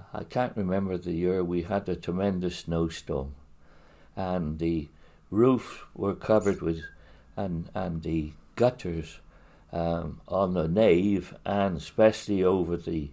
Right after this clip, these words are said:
Change Library, uh, water was getting into the cathedral.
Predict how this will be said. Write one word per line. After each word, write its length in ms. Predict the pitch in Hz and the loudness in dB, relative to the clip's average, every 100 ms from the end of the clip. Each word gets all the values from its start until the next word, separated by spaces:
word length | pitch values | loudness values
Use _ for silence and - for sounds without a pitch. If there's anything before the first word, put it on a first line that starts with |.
| - | 0
Change 460 | 113 107 87 76 | 4 6 4 0
Library, 640 | 95 113 104 73 78 95 - _ - - - - - - - | 4 6 6 4 -2 -2 -10 _ -20 -20 -20 -20 -20 -20 -8
uh, 200 | 101 92 | -6 -6
water 420 | 98 101 113 - 98 | 0 4 4 2 -4
was 180 | 95 | -2
getting 400 | 87 104 98 92 | 0 0 0 0
into 320 | 92 92 87 90 | 0 -2 -6 -8
the 160 | - | -8
cathedral. 760 | - - - 101 87 85 78 | -10 -16 -6 -4 -4 -6 -8